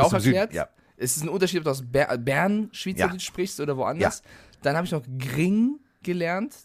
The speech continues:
Speaker 2: das ist
Speaker 1: Ja.
Speaker 2: der Schädel. Und ich wurde veräppelt von Ricardo Feller, das ist ein junger, ähm, D-T-M-Rookie sozusagen. Der kommt nämlich aus Aargau und Aargau ist ein, ein Kanton, glaub ich, und Aarau ist dort die Stadt, dort kommt er her.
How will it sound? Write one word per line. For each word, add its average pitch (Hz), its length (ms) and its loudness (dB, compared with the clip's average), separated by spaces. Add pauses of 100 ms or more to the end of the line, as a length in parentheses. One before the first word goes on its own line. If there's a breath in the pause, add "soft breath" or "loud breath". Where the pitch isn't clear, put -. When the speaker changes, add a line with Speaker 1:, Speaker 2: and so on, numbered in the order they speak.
Speaker 2:
das - 160 -8
ist 143 80 -8
Speaker 1:
Ja. 147 80 0
Speaker 2:
der 113 80 0
Schädel. 131 760 -4 (500)
Und 220 580 4
ich - 140 -4
wurde 208 140 -2
veräppelt 190 400 2
von 190 100 -4
Ricardo 156 440 -4
Feller, 160 420 0 (100)
das 123 160 -8
ist - 100 -14
ein 135 80 -4
junger, 143 460 -4
ähm, 123 400 -2
D-T-M-Rookie 120 640 -2
sozusagen. 98 600 -4 (400 soft breath)
Der 147 100 6
kommt 190 160 0
nämlich 180 140 -6
aus - 140 -2
Aargau 151 800 -2 (460)
und 120 240 -4
Aargau 147 280 2
ist 143 120 -4
ein, 127 340 -2 (260)
ein 120 200 -4
Kanton, 127 420 -2
glaub 165 240 -2
ich, 190 120 -6
und 113 180 -6
Aarau 135 460 4
ist - 160 -2
dort 113 120 -4
die 110 80 -6
Stadt, - 260 -4
dort 107 200 -6
kommt 110 180 -8
er 92 60 -6
her. 127 200 -4